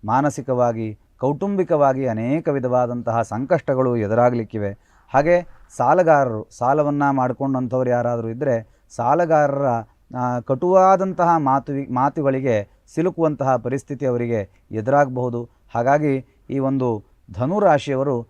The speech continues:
ಈ ವರ್ಷ ಸ್ವಲ್ಪ ಜಾಗೃತರಾಗಿರಬೇಕು. ದೇವಿಯ ಆರಾಧನೆ, ದುರ್ಗೆಯ ಉಪಾಸನೆ, ಸಪ್ತಶತಿ ಪಾರಾಯಣ ಇತ್ಯಾದಿಗಳು ನಿಮಗೆ ಚೇತರಿಕೆಯನ್ನು ಕೊಡಲಿಕ್ಕಿದೆ. ಹಾಗಾಗಿ ಈ ವರ್ಷ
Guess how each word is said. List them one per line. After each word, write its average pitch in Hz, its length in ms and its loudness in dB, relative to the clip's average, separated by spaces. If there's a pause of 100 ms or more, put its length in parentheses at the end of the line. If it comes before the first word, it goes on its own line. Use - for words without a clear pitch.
(160)
ಈ 117 100 -6
ವರ್ಷ 131 260 -4 (380)
ಸ್ವಲ್ಪ 127 280 -2
ಜಾಗೃತರಾಗಿರಬೇಕು. 120 1300 -2 (280)
ದೇವಿಯ 170 380 2
ಆರಾಧನೆ, 123 600 0 (300)
ದುರ್ಗೆಯ 160 360 0
ಉಪಾಸನೆ, 123 680 -2 (220)
ಸಪ್ತಶತಿ 160 580 -2
ಪಾರಾಯಣ 127 580 2 (340)
ಇತ್ಯಾದಿಗಳು 139 760 0 (220)
ನಿಮಗೆ 143 400 0
ಚೇತರಿಕೆಯನ್ನು 160 800 -2
ಕೊಡಲಿಕ್ಕಿದೆ. 117 640 -6 (280)
ಹಾಗಾಗಿ 151 400 2
ಈ 143 40 -2
ವರ್ಷ 135 260 -2